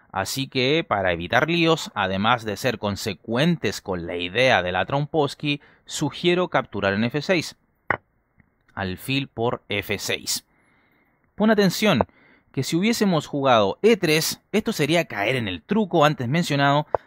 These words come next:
porque luego de dama A cinco jaque, perderíamos el alfil. Desde ahí entonces, luego de C seis, sugiero alfil por F seis.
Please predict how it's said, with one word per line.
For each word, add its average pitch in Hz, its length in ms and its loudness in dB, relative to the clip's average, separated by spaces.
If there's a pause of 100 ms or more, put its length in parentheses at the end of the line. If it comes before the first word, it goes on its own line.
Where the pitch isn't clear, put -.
(100)
porque 127 300 0
luego 175 320 0
de 113 120 0
dama 156 380 4
A 143 140 -2
cinco 156 380 -2
jaque, 170 400 -2 (260)
perderíamos 139 880 2 (180)
el 127 120 2
alfil. 107 460 0 (1700)
Desde 87 300 -8
ahí 92 160 -2
entonces, 160 580 -2
luego 175 300 -2
de 165 60 0
C 147 120 -4
seis, 160 260 -2 (220)
sugiero 143 560 -2
alfil 110 460 -4
por 120 340 -6
F 110 300 -4
seis. - 400 -10